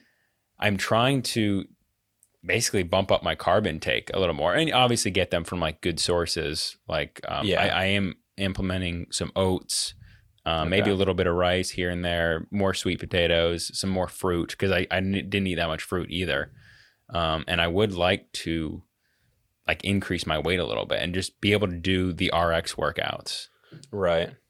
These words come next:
Speaker 1: Just
Speaker 2: So
Speaker 1: get
Speaker 2: what, are you
Speaker 1: stronger, you
Speaker 2: aiming
Speaker 1: know?
Speaker 2: for a, a, a certain, uh, carb percentage, like, in terms of macronutrients? Like, are you looking, I think on our budget, we were both at, like, forty percent carbs.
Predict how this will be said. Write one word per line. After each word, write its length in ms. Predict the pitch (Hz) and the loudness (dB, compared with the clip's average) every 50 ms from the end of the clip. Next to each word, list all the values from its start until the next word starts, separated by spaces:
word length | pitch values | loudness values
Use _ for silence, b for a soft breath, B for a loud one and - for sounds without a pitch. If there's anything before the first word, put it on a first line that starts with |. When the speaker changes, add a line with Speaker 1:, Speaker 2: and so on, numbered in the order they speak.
| _ _ _ _ _ | _ _ _ _ _
Speaker 1:
Just 100 | - 95 | 0 2
Speaker 2:
So 80 | - 110 | 4 6
Speaker 1:
get 100 | 104 107 | 6 8
Speaker 2:
what, 200 | 110 110 104 - | 8 8 8 8
are 80 | 90 101 | 6 4
you 60 | 101 | 4
Speaker 1:
stronger, 60 | 101 | 4
you 60 | - | 2
Speaker 2:
aiming 160 | - 101 104 104 | 2 2 0 0
Speaker 1:
know? 80 | 85 | 0
Speaker 2:
for 180 | 87 110 104 98 | 2 2 4 4
a, 180 | 95 95 87 - - | 4 4 2 2 2
a, 120 | 87 85 - - _ _ _ - | 2 2 2 -2 _ _ _ -4
a 100 | 82 85 | -2 0
certain, 680 | - - 95 90 - 87 92 92 90 87 87 87 - - | 2 2 2 2 0 0 -2 -2 -4 -4 -4 -6 -6 -8
uh, 380 | - - - - - - - - - - - - - | -8 -6 -4 -4 -4 -4 -4 -6 -8 -12 -16 -16 -14
carb 560 | - - - 95 92 90 90 90 85 - - | -4 0 4 4 6 6 6 4 2 -2 -6
percentage, 640 | - - 104 92 - - 85 90 95 101 107 104 - | -4 -2 -2 0 2 2 2 4 4 2 2 2 2
like, 80 | 98 92 | 0 2
in 80 | 90 | 2
terms 220 | 92 101 95 90 92 | 0 0 2 2 2
of 80 | 87 | 2
macronutrients? 1000 | 87 87 92 95 95 - - 95 92 92 95 95 - - 98 95 95 92 92 - | 4 4 4 4 2 4 2 2 4 4 2 -2 -2 -2 0 0 0 0 0 0
Like, 140 | - - - | 0 0 0
are 60 | 104 | 0
you 100 | 95 90 | 0 2
looking, 460 | 92 92 87 - - 92 90 92 - b b b b b b b b | 2 0 0 -2 -4 -4 -4 -4 -6 b b b b b b b b
I 100 | - 101 | -2 2
think 260 | - 123 120 - - - _ _ | 2 2 2 0 -4 -12 _ _
on 320 | - 82 95 98 98 95 95 | 0 2 4 4 4 4 2
our 420 | - - 87 87 90 87 - - | 0 0 2 4 4 4 4 2
budget, 480 | 85 87 - 92 92 98 - - 92 73 | 0 0 2 4 4 4 4 2 2 2
we 120 | 92 98 | 0 0
were 80 | 95 92 | -2 0
both 260 | - 92 85 - - | 0 0 0 0 0
at, 140 | - 69 - | -2 0 0
like, 160 | 73 - - | -2 -2 -4
forty 400 | - - - 92 92 98 95 92 | -6 -8 -4 -2 -2 0 0 0
percent 420 | - 107 101 - - 104 98 90 | 0 0 0 2 0 0 -2 -4
carbs. 600 | - - - 101 101 107 110 120 135 - - - | -2 2 4 4 4 4 2 0 -2 -6 -6 -8